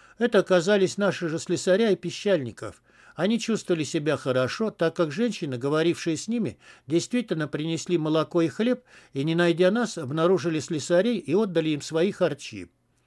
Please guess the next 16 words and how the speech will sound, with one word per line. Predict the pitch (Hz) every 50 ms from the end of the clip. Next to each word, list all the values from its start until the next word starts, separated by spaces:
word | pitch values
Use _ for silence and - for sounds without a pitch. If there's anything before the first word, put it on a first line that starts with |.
| _ _ _ _ _ _ _ _ _ - - - - _ _
На | 139 151 196
этот | 240 247 247 214 190 -
раз | 208 240 233 226 -
мы | 190 185
решили | 180 180 165 - - 220 202 196
опять | 202 196 196 240 226 - -
идти | 147 135 - - 143
вместе | 139 175 220 247 220 - - - 123
и, | 123 131 120 - _ -
и | 135 127
пошли | - 165 170 160 - 233 240
безлюдной | 175 175 175 156 170 220 240 190 190 160 131
проселочной | - 151 156 156 - 202 185 175 160 - - 156 151 131
дорогой | 123 160 170 190 226 208 175 151
вдоль | 127 123 180 185 160
Днепра. | 143 147 165 165 - - 131 110 92 85